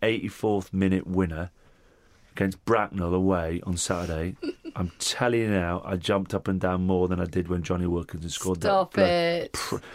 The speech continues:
Speaker 1: because it's in the moment, it's
Speaker 2: Yeah.
Speaker 1: now, and that's the past. So what makes me happy now?
Speaker 2: Mm.
Speaker 1: Um, who was I with? A, a young lad at school and a, a, uh, a young girl who,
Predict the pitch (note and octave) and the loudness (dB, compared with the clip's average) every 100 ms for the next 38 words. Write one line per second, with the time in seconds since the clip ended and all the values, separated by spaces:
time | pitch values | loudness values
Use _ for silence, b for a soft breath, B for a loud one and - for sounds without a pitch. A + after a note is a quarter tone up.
0 | B - - C#3 C3+ C3 B2 B2+ B2+ B2+ | B -4 2 4 4 2 4 4 6 6
1 | A#2+ G2 - G2 F3+ F3 A2 A#2 G#2+ G2 | 4 2 0 -2 2 4 4 4 2 0
2 | G2 F#2+ G#2+ - - F#2+ - A2 F#2+ E2+ | 2 2 0 -2 -6 -6 0 0 0 -2
3 | - G2 F#2 B B B - G#2 C3 G2 | -2 0 0 B B B -4 2 2 2
4 | A2+ A2 - G2+ F#2 F#2+ - F#2 F2 F2 | 0 -2 -2 0 0 -2 -2 -2 0 0
5 | D#2+ D2 B B G#3 G3 G2 F#2 F2 E2+ | -2 -8 B B -8 -2 0 2 0 0
6 | E2 E2 D#2 D#2+ - _ _ _ - - | 0 -2 -4 -6 -8 _ _ _ -14 -14
7 | _ _ - G#2 G2 F#2+ G2 F#2 F#2+ F#2+ | _ _ -2 2 2 2 2 4 4 4
8 | F#2 - C#2+ - - G2+ G2+ G2 F#2+ F#2+ | 2 0 -4 -4 0 2 2 2 2 0
9 | F2 - G2+ F#2+ F#2 F#2 C#2+ C2+ B1 E2 | -2 -2 2 4 2 0 -2 -6 -6 -6
10 | - - B B B - F#2 F2 E2+ E2+ | -8 -12 B B B -6 -2 0 0 -2
11 | - _ _ _ - F#2+ G2 F#2+ F#2+ G2 | -6 _ _ _ -2 2 2 2 2 2
12 | F#2+ F2+ F2+ | 4 2 2